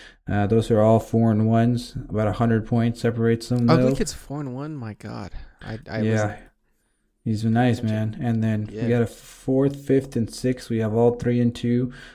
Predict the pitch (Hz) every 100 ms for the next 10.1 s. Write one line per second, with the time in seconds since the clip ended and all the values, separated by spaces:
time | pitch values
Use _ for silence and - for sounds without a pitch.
0 | _ - 104 - 113 110 107 - 113 110
1 | 117 107 101 107 113 113 110 113 117 -
2 | - 123 104 101 - 110 104 107 - _
3 | - 110 110 110 110 - _ _ _ _
4 | - - 104 101 101 98 - 117 113 -
5 | 107 104 120 123 120 120 120 110 104 104
6 | - 117 104 - 107 - 117 104 110 107
7 | 107 - _ _ _ - 127 131 123 110
8 | 113 120 117 113 117 110 113 107 104 -
9 | _ _ _ _ 147 117 139 127 113 107